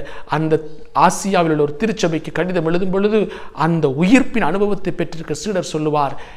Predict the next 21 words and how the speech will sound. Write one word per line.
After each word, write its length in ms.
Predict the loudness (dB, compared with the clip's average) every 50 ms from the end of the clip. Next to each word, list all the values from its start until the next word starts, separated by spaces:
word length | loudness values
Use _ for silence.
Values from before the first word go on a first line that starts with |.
| -14 -12 -8
"நீங்கள் 540 | -2 2 4 4 6 4 4 4 4 2 2
நினையாத 560 | 0 0 2 4 4 6 6 6 6 4 4
நேரத்திலே 560 | 2 2 0 0 0 -2 -2 -2 -2 0 0 -2 -2 -4 -12 -16 -18 -14 -12 -8
திருடன் 520 | 6 10 10 10 10 10 10 8 8 8 8
வருவது 420 | 4 4 4 6 2 2 2 0
போல 480 | 0 2 0 2 2 2 0 -2 -4 -8 -12 -14 -14 -14 -8
அந்த 400 | 2 4 4 6 6 4 4 4 4 6
ஆண்டவரின் 600 | 6 6 4 4 4 2 4 4 4 2 0 0
நாள் 300 | 4 8 8 8 8 8
வரும், 320 | 4 0 -2 -4 -4 -6 -6 -8 -8 -8 -8 -10 -10 -10 -16 -20 -20 -20 -20 -20 -16 -14 -6
ஆண்டவர் 360 | -2 0 2 2 2 2 0
உங்களை 240 | -2 -8 -8 -10 -10 -8 -10
சந்திப்பார்." 500 | -10 -10 -10 -12 -12 -14 -16 -16 -18 -18 -18 -18 -18 -20 -20 -20 -20 -20 -20 -20 -20 -18 -4
இந்த 340 | -2 2 2 4 4 4 2 2 2 0
ஆண்டவருடைய 600 | -2 -2 0 2 2 2 2 2 0 -2 -2 -4
வருகையை 420 | -4 -4 -2 0 0 0 0 -2 -4
பற்றி 280 | -4 -8 -10 -10 -12
சொல்லும் 340 | -12 -10 -10 -8 -8 -8 -8
பொழுது 320 | -8 -10 -8 -2 0 0 0 0 -2 -4 -12 -12 -8
இந்த 220 | -4 -4 -2 -2 -2
திருடன் 520 | -4 0 0 2 2 2 2 0 0 0